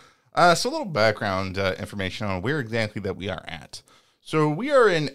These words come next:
we're talking about Ape Canyon, which is in Washington State. And Ape Canyon specifically is the name of a canyon that is a little bit southwest of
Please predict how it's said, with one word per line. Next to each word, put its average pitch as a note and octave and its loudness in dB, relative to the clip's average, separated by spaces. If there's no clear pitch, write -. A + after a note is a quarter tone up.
we're C#3+ -10
talking F#3+ 2
about D3+ 4
Ape D3+ -6
Canyon, G2 0
which G#2 -4
is G#2+ 0
in F#2+ -2
Washington C3 2
State. - -10
And C#3 -8
Ape G#3+ -8
Canyon F3+ -2
specifically C3+ -2
is A2 2
the A2+ 0
name C3 0
of A#2+ -4
a A2 2
canyon A#2 -2
that G2+ 2
is F#2+ -2
a - -10
little E3+ -2
bit D#3+ -6
southwest A2+ 0
of F#2+ -2